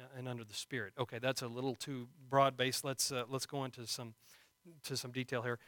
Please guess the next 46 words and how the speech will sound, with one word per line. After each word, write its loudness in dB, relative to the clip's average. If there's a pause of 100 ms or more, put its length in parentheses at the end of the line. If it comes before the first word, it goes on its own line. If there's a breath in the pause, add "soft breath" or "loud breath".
(140 soft breath)
Here's 12
the 2
deal. 8
The 10
old 12
covenant 12
was 6
given 10
through 8
Moses, 10
of 0
course. 8
Moses 10
was 8
the 4
mediator. 8
He 6
was 4
the 4
one 8
that 8
was 0
between 4
God 12
and 2
man, 8 (240 loud breath)
and 10
he 8
gave 12
the, 10
the 4
Israelites 10
the 4
old 10
covenant, 6
right? 8 (260 soft breath)
And 10
the 8
old 10
covenant, 12
the 8
Old 10
Testament, 8
the 10
old 10
covenant, 10